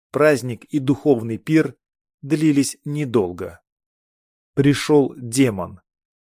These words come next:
В ответ на его появление в храм, телепортировавшись, вернулась Эсфея.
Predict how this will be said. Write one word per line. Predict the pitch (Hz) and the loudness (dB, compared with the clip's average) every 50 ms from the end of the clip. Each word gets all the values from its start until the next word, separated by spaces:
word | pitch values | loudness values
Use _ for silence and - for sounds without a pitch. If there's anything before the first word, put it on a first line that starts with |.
| _ _ | _ _
В | - 110 | -4 -4
ответ | 110 - 123 131 127 - - | -2 0 2 0 0 0 -2
на | 113 | -4
его | 113 113 117 123 117 | -2 2 2 2 2
появление | 110 110 110 107 104 110 120 135 139 131 123 113 107 101 | 2 0 -2 0 0 0 0 0 0 -2 -2 -4 -4 -6
в | - _ | -6 _
храм, | - - 127 139 143 143 139 120 - _ _ _ _ _ | -6 -2 0 2 2 0 -2 -6 -12 _ _ _ _ _
телепортировавшись, | - - 135 131 135 131 - 127 127 117 - - 156 156 156 151 143 139 120 - 147 127 - - _ | -4 0 0 2 2 2 2 0 0 -2 -2 0 0 2 4 4 4 4 2 0 -4 -4 -4 -8 _
вернулась | 143 131 151 151 147 143 143 143 135 135 131 - - _ | -2 0 0 0 0 0 -2 0 0 0 0 -2 -4 _
Эсфея. | - 131 - - - - 139 123 107 92 90 - _ | -4 -4 -4 -8 -8 -4 -2 -2 -2 -2 -4 -10 _